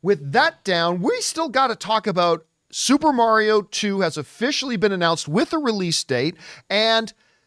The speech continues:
probably the best Oscars I've seen in years happened last night. We're gonna talk about that stuff and a few things more. But before we do, we're gonna take a quick second and thank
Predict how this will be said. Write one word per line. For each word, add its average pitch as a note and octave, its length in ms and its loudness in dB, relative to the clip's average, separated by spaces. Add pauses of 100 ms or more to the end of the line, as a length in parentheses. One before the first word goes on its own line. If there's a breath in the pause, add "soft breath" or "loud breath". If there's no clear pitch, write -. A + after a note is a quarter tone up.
(140)
probably A3 540 0
the D#3+ 140 -4
best F#3+ 480 0 (140)
Oscars E3+ 560 0
I've D#3+ 240 0
seen E3 500 0
in B2+ 480 -4 (160)
years D3+ 840 2
happened D#3+ 340 -2
last C#3 340 0
night. C#3+ 200 0
We're F#3+ 160 2
gonna D4+ 100 -2
talk C4 240 -2
about G#3 220 0
that F#3+ 180 2
stuff F3+ 280 -2
and D#3+ 60 -6
a D3+ 40 -8
few F3+ 160 -10
things D#3 200 -6
more. F3 160 0
But D#3 140 -4
before B3+ 380 -2
we C#4 100 -2
do, F#3 320 -2 (260 loud breath)
we're C4 120 2
gonna D4+ 100 -6
take C#4+ 160 -4
a G3 40 -20
quick B3+ 200 -4
second B3 380 -2 (280 loud breath)
and B3+ 160 0
thank D4 220 2